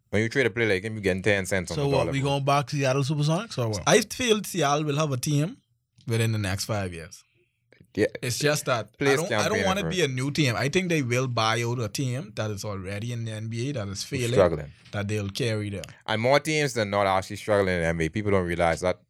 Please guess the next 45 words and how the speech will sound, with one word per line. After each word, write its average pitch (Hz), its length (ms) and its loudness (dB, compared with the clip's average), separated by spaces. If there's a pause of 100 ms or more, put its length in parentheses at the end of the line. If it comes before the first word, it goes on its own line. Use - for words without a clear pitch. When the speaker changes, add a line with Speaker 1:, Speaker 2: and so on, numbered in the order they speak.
Speaker 1:
that - 140 6
Speaker 3:
Yeah. 107 80 -2
Speaker 1:
only 113 200 2
a 95 40 2
few 117 220 -4
teams 110 240 0
in 90 80 -2
the 87 60 2
N 87 120 0
B 90 80 2
A - 40 2
really, 85 340 0
really 82 240 0
making 78 320 2
money. 76 300 -4 (420)
Speaker 3:
Yeah. - 240 -18 (360)
Speaker 1:
Other, 104 280 2
other, 95 260 0
other 110 200 2
teams 123 320 0
that, 90 240 4 (160)
that 90 260 4 (640)
don't 104 220 0
make 104 160 0
money. 98 180 2
Speaker 3:
Hey. 170 160 2
Speaker 1:
<laughs> 127 60 -8 (1500)
The 98 100 -2
other 101 120 0
teams 123 320 -2
that 90 140 -2
don't 101 140 2 (120)
make 104 120 2
money. 98 220 -2 (380)
<laughs> - 380 -14
Just 120 160 0
like 123 140 4
in 107 120 2
football, 123 460 0 (480)
uh, 92 380 2 (720)
you 104 160 -6
have 107 320 2 (420)
owners 104 320 2
who 127 120 -6
just 95 340 2